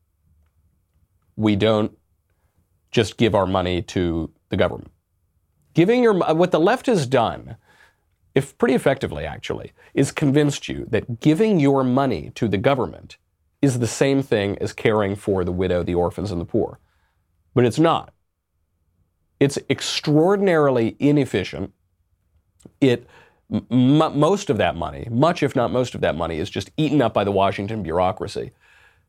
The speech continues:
Some of it will go toward f-, programs that will then be directed toward the poor that very often harm the very people that they were intended to help. This is the premise of the Moynihan Report. This is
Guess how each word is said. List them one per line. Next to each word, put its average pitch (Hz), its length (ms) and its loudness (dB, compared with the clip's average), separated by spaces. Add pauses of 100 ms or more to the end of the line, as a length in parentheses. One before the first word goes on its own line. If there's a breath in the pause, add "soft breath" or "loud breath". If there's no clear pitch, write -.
Some 156 280 0
of 135 120 0
it 117 120 0
will 107 140 0
go 101 260 2
toward 101 420 -2
f-, - 220 -20 (140)
programs 101 800 0
that 101 200 0
will 98 140 0
then 110 220 2
be 107 80 0
directed 113 420 0
toward 92 220 -4
the 82 60 -8
poor 98 280 0
that - 200 0
very 147 380 0
often 127 540 -2 (480)
harm 175 380 0
the 113 100 0
very 120 240 2
people 98 340 -2
that 95 140 -2
they 98 100 0
were 92 140 -2
intended 92 380 -4
to 98 40 -4
help. 131 280 0
This 104 120 -8
is 104 120 -10
the - 40 -20
premise 107 280 -2
of 101 100 -6
the 110 60 0
Moynihan 120 480 -2
Report. - 320 -12
This - 160 -10
is 104 120 -6